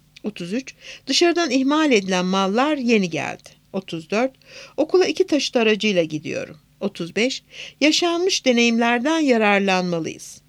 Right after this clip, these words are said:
Otuz altı, L Y S sınavına ilk kez bu yıl gireceğim. Otuz yedi, çok sağlıklı ve sıhhatli bir oğlunuz oldu.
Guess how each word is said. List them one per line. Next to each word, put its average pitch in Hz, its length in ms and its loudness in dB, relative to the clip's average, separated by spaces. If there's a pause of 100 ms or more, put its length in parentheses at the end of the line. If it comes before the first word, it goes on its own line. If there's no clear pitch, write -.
(240)
Otuz - 220 -12
altı, 247 480 0 (420)
L - 20 4
Y 269 220 12
S 277 140 0
sınavına 226 380 0
ilk 311 200 -2
kez 247 240 2
bu 247 80 4
yıl 208 180 4
gireceğim. 151 560 -6 (680)
Otuz 240 360 -2
yedi, 190 400 2
çok 311 240 0
sağlıklı 262 400 0
ve 269 40 -2
sıhhatli 233 560 -2
bir 220 200 0
oğlunuz 185 560 2
oldu. - 320 -8